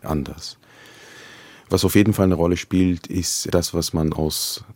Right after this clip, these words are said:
einer sehr jüdisch geprägten Biografie mitnimmt, aus der Familienbiografie. Meine Eltern, meine Großeltern oder generell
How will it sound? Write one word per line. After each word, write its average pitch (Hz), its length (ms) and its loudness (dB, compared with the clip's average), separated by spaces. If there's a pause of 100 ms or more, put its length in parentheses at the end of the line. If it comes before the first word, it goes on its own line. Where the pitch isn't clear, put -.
(120)
einer 78 200 0
sehr 80 160 2
jüdisch 76 280 -4
geprägten 78 420 -2
Biografie 78 500 0
mitnimmt, 71 600 -6 (160)
aus - 100 -12
der 78 120 -4
Familienbiografie. 71 1080 -2 (100)
Meine 73 280 -6
Eltern, 78 480 -2 (240)
meine 69 160 -6
Großeltern 80 580 0
oder 78 160 0
generell 78 400 2